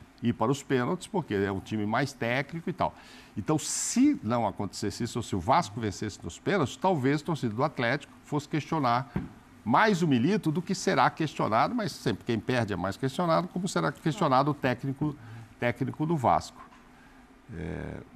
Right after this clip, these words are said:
mas, assim, resultado normal, né? Esse um a um, um resultado normal, só que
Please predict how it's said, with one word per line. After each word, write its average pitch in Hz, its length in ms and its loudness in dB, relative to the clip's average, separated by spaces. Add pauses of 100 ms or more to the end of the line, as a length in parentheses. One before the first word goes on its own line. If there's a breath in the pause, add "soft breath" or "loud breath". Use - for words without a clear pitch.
mas, 104 280 0
assim, 92 500 -2 (1600 loud breath)
resultado 247 800 4 (180)
normal, 175 500 4
né? 143 180 0 (120)
Esse 139 240 -4
um 127 120 2
a 110 80 2
um, 151 200 0 (200)
um 277 60 0
resultado 170 340 2
normal, 202 500 2 (520)
só - 360 -6
que 254 300 -8